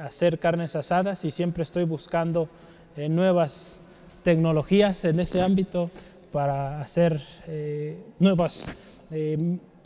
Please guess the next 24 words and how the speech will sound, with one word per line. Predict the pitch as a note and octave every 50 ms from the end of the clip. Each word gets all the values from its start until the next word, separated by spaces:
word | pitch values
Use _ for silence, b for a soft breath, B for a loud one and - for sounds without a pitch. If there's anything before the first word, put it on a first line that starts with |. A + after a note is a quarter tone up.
| - - -
manjares | - E3+ F3 D3+ - F3+ F#3+ F#3+ F3 - E3+
ahí | E3+ E3+ F#3
en | F#3 D#3+
casa, | - G#3 G3+ F#3+ - F3 - - - - -
¿verdad? | D#3+ F3 G3+
Un | A3 G#3
día | G3 G3 G3
lo | F#3 F3
voy | E3 E3+ F3
a | F3
invitar, | E3 D#3 C#3 - - C3+ - - - B B B B B B B B -
¿verdad? | - D3+ C#3 -
Pero | D#3 D3
ya | C#3+ D#3+ F3 F3
que | - E3+
lo | D3+ D3
practique, | C3+ - C#3+ C3+ - - E3 D3 - -
¿verdad? | C3+ C#3 D3
No | D#3 D#3 D#3
voy | D#3 D#3+ D#3+
a |
experimentar | D3+ - - C#3+ C3+ C3+ C3+ B2+ B2 - C#3+ C#3
en | C#3
usted, | C3+ C3 - - A#2 G2+